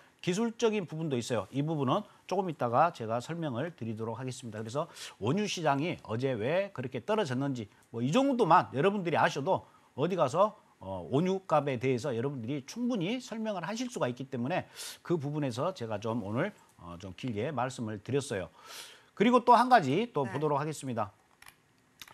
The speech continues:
Speaker 1: 어, 오늘 그 비농업, 아, 그 신규 실업수당 청구 건수가 발표가 됐어요. 신-, 신규 실업수당 청구 건수가 발-, 발표가 됐는데 보시게 되면 여러분들이 좀 중요하게 보셔야 될 게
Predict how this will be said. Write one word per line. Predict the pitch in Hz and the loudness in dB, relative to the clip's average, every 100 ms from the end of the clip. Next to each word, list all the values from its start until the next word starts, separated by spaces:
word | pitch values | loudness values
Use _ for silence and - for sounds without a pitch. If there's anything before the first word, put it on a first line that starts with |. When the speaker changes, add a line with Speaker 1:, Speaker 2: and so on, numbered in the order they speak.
| - - - | -20 -20 -2
Speaker 1:
어, | 117 120 | 4 6
오늘 | 151 208 185 143 123 | 6 4 2 0 -2
그 | 131 117 107 101 | 0 2 2 2
비농업, | 202 254 214 143 113 - | 2 6 8 8 6 2
아, | 123 | 2
그 | 123 113 113 _ | 2 -2 -4 _
신규 | - 254 240 | -4 -2 0
실업수당 | 233 254 - 180 123 214 | 0 -2 2 6 6 4
청구 | - 247 277 | -2 -4 -4
건수가 | 247 202 151 | -4 -2 -2
발표가 | - 120 185 170 | -2 -4 -2 -2
됐어요. | 107 95 156 151 | -2 -4 -4 -4
신-, | 113 104 _ - | -8 -14 _ -14
신규 | 220 202 180 | -8 -4 -4
실업수당 | 185 247 247 - 131 151 | -4 -6 -6 0 2 2
청구 | 196 202 208 | 0 -8 -6
건수가 | 185 160 127 | -4 -2 -2
발-, | 120 147 | -2 -6
발표가 | - 120 160 156 | -4 -4 0 -2
됐는데 | 127 117 175 131 - - - - - | -2 0 2 0 -2 -20 -20 -20 -8
보시게 | 139 180 160 | -4 -2 0
되면 | 113 113 208 226 _ _ - _ _ _ _ - - - - - _ | 2 4 2 0 _ _ -20 _ _ _ _ -20 -20 -20 -20 -20 _
여러분들이 | 123 175 269 269 247 214 170 | 8 8 8 6 4 4 4
좀 | 147 135 107 | 4 4 2
중요하게 | - 220 254 233 196 147 | 0 2 6 8 8 4
보셔야 | - 127 170 151 | 0 -2 4 4
될 | 113 95 | 2 0
게 | 185 113 | 0 0